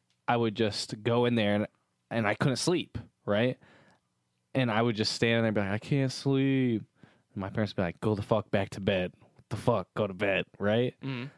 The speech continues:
Speaker 1: And then I would just, like, stand there and watch T V with them for a minute. <laughs> And they would, like, forget I was there or, like,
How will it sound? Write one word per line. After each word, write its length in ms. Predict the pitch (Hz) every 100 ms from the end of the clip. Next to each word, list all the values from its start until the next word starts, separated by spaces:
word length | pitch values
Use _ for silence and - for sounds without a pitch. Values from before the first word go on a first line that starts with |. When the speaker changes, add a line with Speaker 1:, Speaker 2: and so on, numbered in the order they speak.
| _ -
Speaker 1:
And 80 | 131
then 80 | 123
I 100 | 117
would 100 | 107
just, 160 | 110
like, 160 | 113 92
stand 340 | - 104 104
there 140 | 107 107
and 120 | 104
watch 300 | 98 98 98
T 160 | - 107
V 160 | 92 95
with 120 | 98
them 160 | - 104
for 160 | 101 113
a 40 |
minute. 360 | 107 110 127 123
<laughs> 60 | - - -
And 100 | 147
they 120 | 117
would, 100 | 120
like, 160 | 101 98
forget 280 | 110 95 104
I 120 | 101
was 200 | 98 92
there 360 | 95 98 101 101
or, 100 | 98
like, 240 | 95 90